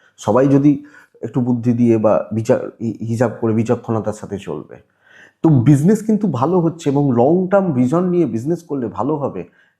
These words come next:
রেগুলার কাস্টমার কিছু তৈরি হচ্ছে, রেগুলার বেসিক, বেসিক কাস্টমার কিছু তৈরি হচ্ছে। এবং যেখানে আমি প্রোডাক্ট, একজন শিল্পী,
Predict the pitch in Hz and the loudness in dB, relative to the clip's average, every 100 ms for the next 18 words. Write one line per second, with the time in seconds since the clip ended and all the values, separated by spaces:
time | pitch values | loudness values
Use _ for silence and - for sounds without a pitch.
0 | - 123 123 135 156 180 175 135 131 170 | -2 2 4 4 2 2 2 -4 -4 -2
1 | 180 180 175 165 143 139 131 113 95 - | -2 -2 -4 -4 -2 -2 -2 -6 -10 -16
2 | - _ _ _ _ _ 98 117 135 151 | -20 _ _ _ _ _ 2 4 6 4
3 | 139 120 123 165 - - 117 113 175 - | 4 0 0 -6 -8 -4 -4 0 -2 -4
4 | - - _ _ _ 123 123 - 185 180 | -20 -20 _ _ _ -2 -2 0 0 0
5 | 165 151 135 127 120 110 143 190 202 190 | -4 -2 0 2 0 2 0 2 2 2
6 | 196 160 165 220 185 170 117 98 - _ | 2 2 2 2 2 0 0 -4 -12 _
7 | _ _ _ _ - 135 147 185 185 180 | _ _ _ _ -2 0 2 2 2 2
8 | 151 117 92 | 2 -4 -8